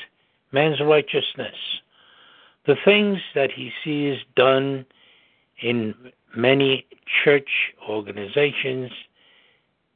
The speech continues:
by the people who run the organizations, as well as the people who support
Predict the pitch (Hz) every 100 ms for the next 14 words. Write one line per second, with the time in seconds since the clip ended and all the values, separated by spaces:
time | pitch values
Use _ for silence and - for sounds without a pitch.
0 | _ _ _ _ _ _ _ _ _ _
1 | - 131 147 160 156 151 139 156 - 156
2 | 151 160 156 143 _ _ _ _ - 127
3 | 123 117 _ _ _ 95 117 175 196 185
4 | 180 170 156 156 151 139 131 - 120 117
5 | - _ _ _ - 120 104 117 120 110
6 | 113 110 120 113 110 104 _ _ _ _
7 | _ _ _ - 117 - 117 - 139